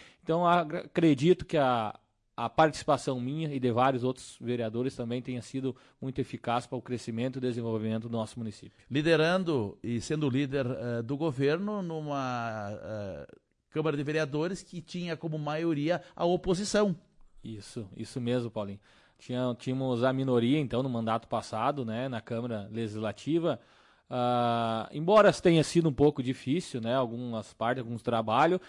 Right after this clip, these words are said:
Speaker 1: mas a Câmara também tinha vereadores bons que trabalharam, que nos ajudaram aí para o crescimento de Fontoura Xavier,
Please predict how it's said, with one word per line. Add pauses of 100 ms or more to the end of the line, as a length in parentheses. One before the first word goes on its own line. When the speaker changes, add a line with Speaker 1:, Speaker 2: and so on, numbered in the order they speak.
(200)
Speaker 1:
mas
a
Câmara
também
tinha
vereadores
bons
que
trabalharam,
que
nos
ajudaram
aí
para
o
crescimento
de
Fontoura
Xavier,